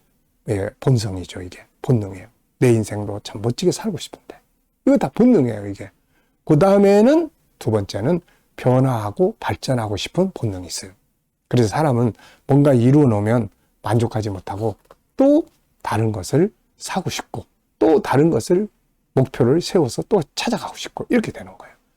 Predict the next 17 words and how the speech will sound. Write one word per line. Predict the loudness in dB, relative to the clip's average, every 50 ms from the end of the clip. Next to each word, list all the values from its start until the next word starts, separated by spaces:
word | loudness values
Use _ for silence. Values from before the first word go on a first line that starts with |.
| _ _ _ _ _ _ 2
이걸 | 4 4 6 6
이제 | 4 4
잘 | 2 0 -2 0 0 0
사용을 | 2 2 2 4 4 4
하면 | 4 4 4 4 4 2 0 -2 _ _ _ _ _ 2
인생의 | 2 4 4 4 2 2 2 2 0 -2 -2 _ _ _ _ _ _ _
변화와 | -8 -4 -4 -4 -2 -4 -6 -6 -6 -8 -10 _ _ _ _
발전을 | -10 -8 -8 -8 -6 -8 -8 -8 -10 -12 -12
만들어가는 | -10 -10 -10 -10 -10 -10 -12 -14 -16 -18
거죠. | _ _ -20 -20 _ _ _ _ _ _ _ _ _ _ _ _ _ _
그 | 2 4
다음에 | 6 6
이제 | 6 4
세 | 4 4 4 4
번째가 | 4 4 4 4 4 4 4
뭐냐? | 4 2 2 0 -2 -4 -8 -8
천국은 | -2 2 4 4 6 6 4 4 2 2